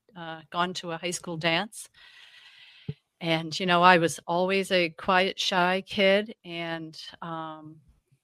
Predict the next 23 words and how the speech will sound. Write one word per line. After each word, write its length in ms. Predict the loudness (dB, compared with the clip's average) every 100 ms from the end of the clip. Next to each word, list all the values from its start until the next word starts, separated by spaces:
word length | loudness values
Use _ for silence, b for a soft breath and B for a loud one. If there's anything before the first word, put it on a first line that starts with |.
| _ _ _ -8
you 100 | -2
know, 320 | 0 0 -4 -14 _ _
the, 260 | -2 -2 -6 _ _ -8
once 200 | -6 0
I 100 | 0
had 200 | 0 -4
my 180 | -4 -4
first 320 | -4 -6 -6
sip 180 | -10 -6
of 140 | -2
alcohol, 560 | -2 -2 -4 -2 -4 -2
that, 220 | -4 -4 _ _ -4
that 180 | -2 2
I 80 | 0
fit 300 | 6 8 8
in. 260 | 6 2 -12 -20 _ -4
I 140 | -4
could, 220 | -2 -10 -12 _ _
you 100 | -12
know, 120 | -6
I 100 | -6
could 200 | -8 -8
talk 400 | 4 4 4 0